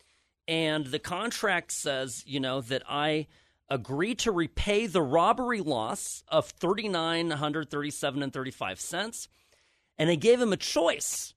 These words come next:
They said, "Select one." So you could, like, put a little X. It's like a little menu. You can choose one lump sum payment. Deduction, um, be made from my wages salary on the first pay period, uh, immediately following. Yeah,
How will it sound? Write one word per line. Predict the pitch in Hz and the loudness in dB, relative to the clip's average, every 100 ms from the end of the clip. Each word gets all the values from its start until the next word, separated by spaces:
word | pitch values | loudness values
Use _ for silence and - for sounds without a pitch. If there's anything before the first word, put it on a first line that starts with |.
| _ _ _ _ _ - | _ _ _ _ _ 2
They | 170 | 2
said, | - 185 - | 2 -2 0
"Select | 185 190 233 185 | 2 4 2 4
one." | 202 233 156 | 6 6 6
So | 180 | 0
you | |
could, | 180 165 | 0 0
like, | 160 - | 0 2
put | 196 | 2
a | |
little | 190 175 - | 4 2 2
X. | 170 226 - - _ _ _ _ - | 0 0 -4 -8 _ _ _ _ -8
It's | - | -4
like | 156 | 0
a | |
little | 160 147 | 4 6
menu. | 139 160 185 226 | 8 6 6 4
You | 196 165 | 2 0
can | 165 143 | 0 0
choose | - 180 127 | 2 0 2
one | 139 196 269 | 6 8 8
lump | 226 226 202 | 8 6 4
sum | 233 220 | 2 4
payment. | - 196 170 160 208 _ _ _ _ _ _ - | 4 4 4 2 -2 _ _ _ _ _ _ -4
Deduction, | 131 151 175 - - 190 180 - | 0 2 2 0 -4 -4 -6 -4
um, | 151 135 | -2 -2
be | 175 | 0
made | 156 160 | 0 0
from | - 160 | 0 0
my | 147 | 0
wages | 131 156 139 180 | 0 -2 -2 -4
salary | - 151 151 160 151 | -2 0 2 2 2
on | |
the | 143 | 0
first | - 170 170 - | -2 -2 -2 -2
pay | 160 160 | 0 0
period, | - 170 156 175 180 _ _ _ _ | 0 -2 0 -2 -6 _ _ _ _
uh, | - 143 143 | 0 2 4
immediately | 165 170 185 190 | 4 4 4 2
following. | 160 135 147 - _ _ _ _ - | 2 2 0 -6 _ _ _ _ -14
Yeah, | 170 | -10